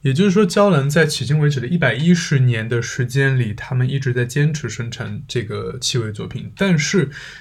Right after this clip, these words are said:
因为欧盟的法规对于原料的要求，它每年几乎都会有一两种原料被认为是不安全的，然后需要去调换。那娇兰每年会花大量的资金和调香师的工作去维持这个配方，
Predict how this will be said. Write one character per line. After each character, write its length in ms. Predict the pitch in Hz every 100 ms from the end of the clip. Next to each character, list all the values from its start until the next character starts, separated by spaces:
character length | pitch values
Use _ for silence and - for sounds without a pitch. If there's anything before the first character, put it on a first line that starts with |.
| - -
因 100 | 180
为 80 |
欧 180 | 180 185
盟 160 | 175 147
的 100 | 151
法 240 | 147 104
规 300 | 104 131 131
对 180 | 127 127
于 120 | 120
原 200 | 120 110
料 160 | 135 135
的 120 | 117
要 240 | 117 117
求， 180 | 123 117
它 160 | 104 131
每 220 | 135 120
年 260 | 110 110 127
几 140 | 180
乎 180 | 170 175
都 160 | 170
会 80 | 170
有 100 | 120
一 140 | 135 147
两 180 | 117
种 200 | 123 117
原 200 | 107 107
料 220 | 113 117 104
被 360 | 120 117 110 - - - -
认 180 | 143
为 160 | 120 117
是 160 | 123 127 - - _ _ _ _ -
不 80 | 175
安 240 | 156 147
全 320 | 147 120 101
的， 140 | 107 117
然 120 | 110
后 120 | 113
需 160 | - 120
要 80 |
去 100 | 107
调 260 | 120 120 107
换。 220 | 110 104
那 100 | 113
娇 200 | 120 139
兰 100 | 131
每 100 | 127
年 160 | 113 117
会 80 | 131
花 280 | 123 131
大 200 | 131 160
量 140 | 143 120
的 100 | 110
资 220 | - 143
金 320 | 143 143 143
和 320 | 143 - 104
调 180 | 107 113
香 140 | 120 127
师 140 | 127
的 40 |
工 240 | 113 131 143
作 220 | 143 117
去 160 | 107 123
维 260 | 107 113
持 200 | 143 123
这 120 | 113
个 140 | 110 120
配 240 | - 117
方， 260 | 101 113